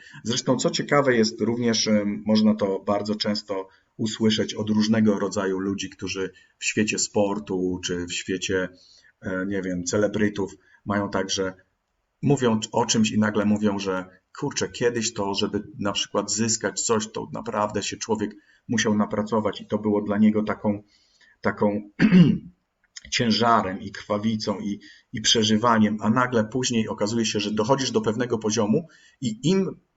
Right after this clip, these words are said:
wyżej jesteś, tym łatwiej ci jest osiągać pewne rzeczy. Nagle coś, co było nieosiągalne, jest dla ciebie dosłownie na pstryknięcie, e, palcami. Tak jak, e, na przykład teraz sobie pomyślcie, e, macie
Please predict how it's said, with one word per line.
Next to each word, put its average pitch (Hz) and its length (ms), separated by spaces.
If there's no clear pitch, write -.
wyżej 135 500
jesteś, 131 560
tym 156 320
łatwiej 127 600
ci - 460
jest 120 300
osiągać 113 520
pewne 98 300
rzeczy. 87 400
Nagle 135 240
coś, 151 220
co 127 120
było 123 220
nieosiągalne, 127 760
jest 117 140
dla 110 80
ciebie 110 280
dosłownie 107 520
na 95 100
pstryknięcie, 90 760
e, 87 180
palcami. 87 720
Tak 104 200
jak, 107 260
e, 101 200
na 101 140
przykład 107 400
teraz 98 220
sobie 101 220
pomyślcie, 117 540
e, 92 320
macie 110 500